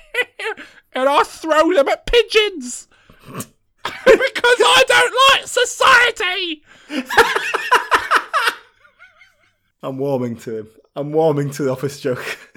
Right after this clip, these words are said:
Speaker 2: <laughs> Is it possible the world treats you bad 'cause you're an arsehole? <laughs>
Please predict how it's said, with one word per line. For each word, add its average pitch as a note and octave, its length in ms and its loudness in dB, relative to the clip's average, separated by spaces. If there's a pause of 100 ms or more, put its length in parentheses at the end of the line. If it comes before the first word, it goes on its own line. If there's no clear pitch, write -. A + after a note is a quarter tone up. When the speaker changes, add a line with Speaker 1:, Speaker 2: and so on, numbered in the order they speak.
Speaker 2:
<laughs> - 0 - (1120)
Is G#3 420 -6
it A#3+ 140 -4
possible D#3+ 480 0
the D3 80 0
world C#3+ 220 -2
treats C3+ 180 -8
you C3+ 60 -8
bad B2+ 180 -6
'cause B2 140 -10
you're A#2+ 80 -6
an A2+ 60 -8
arsehole? G2 600 -12
<laughs> - 40 -20